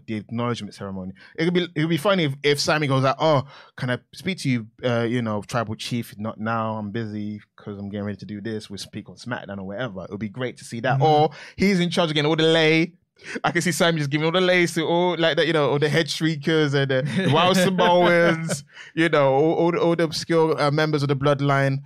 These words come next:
Speaker 1: Could we see Jacob Fatu? Who knows? <laughs>
Speaker 2: We'll see. But that pretty much caps off SmackDown, and it was, uh, it was the tag team match and bloodline show,
Speaker 1: Mm-hmm.
Speaker 2: and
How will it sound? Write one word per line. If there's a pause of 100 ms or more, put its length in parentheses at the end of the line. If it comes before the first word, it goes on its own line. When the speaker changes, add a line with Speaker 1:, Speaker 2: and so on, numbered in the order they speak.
(240)
Speaker 1:
Could
we
see
Jacob
Fatu?
Who
knows? (220)
<laughs> (920)
Speaker 2:
We'll
see. (240)
But
that
pretty
much
caps
off
SmackDown,
and
it
was,
uh,
it
was
the
tag
team
match
and
bloodline
show, (180)
Speaker 1:
Mm-hmm.
Speaker 2:
and